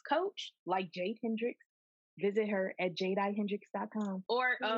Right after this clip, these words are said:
Speaker 1: um, sitting down with the
Speaker 2: <laughs>
Speaker 1: person who does your, your finances. If you have an accountant, if you run a business, you should definitely be sitting down with somebody. In order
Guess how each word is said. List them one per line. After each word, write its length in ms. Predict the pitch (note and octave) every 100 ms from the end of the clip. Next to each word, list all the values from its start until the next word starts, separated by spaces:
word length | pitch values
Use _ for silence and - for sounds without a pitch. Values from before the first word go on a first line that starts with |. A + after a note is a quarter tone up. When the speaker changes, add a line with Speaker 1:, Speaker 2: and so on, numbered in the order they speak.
| A3
Speaker 1:
um, 160 | G#3 G3+
sitting 340 | C#4+ D4 C4+
down 300 | A#3+ A#3+ A3+
with 100 | A3+
the 100 | D4+
Speaker 2:
<laughs> 40 | A3+
Speaker 1:
person 380 | A#3+ B3 A#3 A#3 - - - -
who 140 | D4
does 320 | A3 A#3+ B3+ A3+ -
your, 380 | F#3+ G3 G3+ G#3+
your 200 | F3+ G3+
finances. 600 | A3 A#3+ F#4 A#3+ G3+ F#3+ F3
If 120 | F3
you 120 | G3+
have 120 | F#3
an 80 | E3+
accountant, 540 | - C#4 C#4+ C#4 B3+ A#3+
if 140 | F#3+
you 120 | G3
run 140 | G#3+ F3
a 60 |
business, 460 | F3+ C4 B3 B3 A3+
you 120 | G3 F#3+
should 160 | D#3+
definitely 480 | F#3+ A#3 C4 B3+ B3+
be 160 | A#3 B3
sitting 160 | B3 A#3
down 140 | A#3+ A#3
with 80 | A3+
somebody. 380 | A#3 A3 A3 A3
In 80 | G3
order 240 | G#3 G#3+